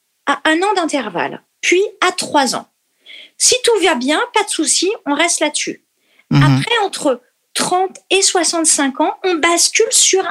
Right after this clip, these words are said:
Speaker 1: un test H P V.
Speaker 2: Alors, c'est quoi un test H P V ?
Speaker 1: Un test H P V,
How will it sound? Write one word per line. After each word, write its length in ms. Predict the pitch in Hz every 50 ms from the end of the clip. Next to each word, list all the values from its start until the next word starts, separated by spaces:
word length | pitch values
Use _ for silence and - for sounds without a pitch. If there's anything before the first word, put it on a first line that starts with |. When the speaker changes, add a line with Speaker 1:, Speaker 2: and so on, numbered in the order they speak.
| - -
Speaker 1:
un 140 | 311 302 294
test 440 | - - 381 392 403 - - - - - _ _ - 440 466
H 200 | 415 - - -
P 160 | - 349 302 247
V. 240 | 208 165 - _ _ _ _ _ _ _ -
Speaker 2:
Alors, 160 | 170 170 165
c'est 140 | - - 185
quoi 160 | - - 180
un 140 | 160 147 139
test 260 | - 151 143 - -
H 200 | - 143 - -
P 140 | - 147 151
V ? 80 | 143 302
Speaker 1:
Un 40 | 302
test 260 | - 466 453 - -
H 220 | 370 302 - -
P 100 | - 339
V, 60 | 339